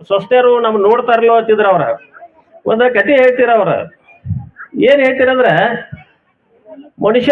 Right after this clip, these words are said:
ಜೀವನದಾಗ ಫಸ್ಟ್ ಏನ್ ಮಾಡಿದಂದ್ರ, ದೇವ್ರ ಕತ್ತಿ ಹುಟ್ಟಿಸಿದತ್ರಿ. ಫಸ್ಟ್ ಕತ್ತಿ ಹುಟ್ಟಿಸಿದತ್ತ. ಕತ್ತಿಗೆ ಹೇಳಿದತ್ತವ ದೇವ್ರ.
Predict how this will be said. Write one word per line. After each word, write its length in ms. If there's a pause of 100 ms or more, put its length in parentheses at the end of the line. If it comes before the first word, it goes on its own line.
(160)
ಜೀವನದಾಗ 520 (640)
ಫಸ್ಟ್ 240
ಏನ್ 160
ಮಾಡಿದಂದ್ರ, 460 (1200)
ದೇವ್ರ 260
ಕತ್ತಿ 480
ಹುಟ್ಟಿಸಿದತ್ರಿ. 580 (1000)
ಫಸ್ಟ್ 240 (920)
ಕತ್ತಿ 260
ಹುಟ್ಟಿಸಿದತ್ತ. 560 (960)
ಕತ್ತಿಗೆ 340
ಹೇಳಿದತ್ತವ 560
ದೇವ್ರ. 260